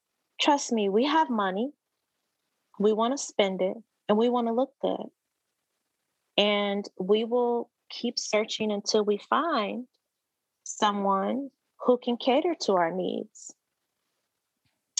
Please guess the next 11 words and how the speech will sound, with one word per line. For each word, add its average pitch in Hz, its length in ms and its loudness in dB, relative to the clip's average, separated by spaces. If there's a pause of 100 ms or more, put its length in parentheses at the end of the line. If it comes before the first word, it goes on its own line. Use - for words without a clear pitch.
(120)
But 214 420 2 (460)
if, 220 240 2 (520)
if 220 220 0
you 262 100 2
have 311 340 4 (360)
two 311 260 2
hands, 277 800 -4 (1120)
you 277 200 2
can 320 200 0
do 349 300 2
it. - 180 0